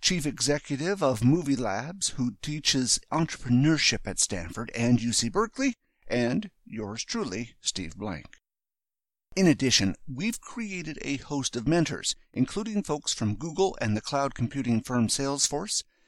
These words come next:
Stanford Law School, and veteran State Department employees now engaged in studies, research, and retirement in the Bay Area. L A Times China Bureau Chief Julie Makinen,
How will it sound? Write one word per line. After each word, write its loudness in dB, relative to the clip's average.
Stanford 4
Law 2
School, 0
and 2
veteran 0
State -2
Department -2
employees -2
now 0
engaged -2
in 2
studies, -2
research, 0
and 2
retirement -4
in 0
the -2
Bay -10
Area. -12
L 2
A 2
Times 2
China 4
Bureau -6
Chief -8
Julie 4
Makinen, 2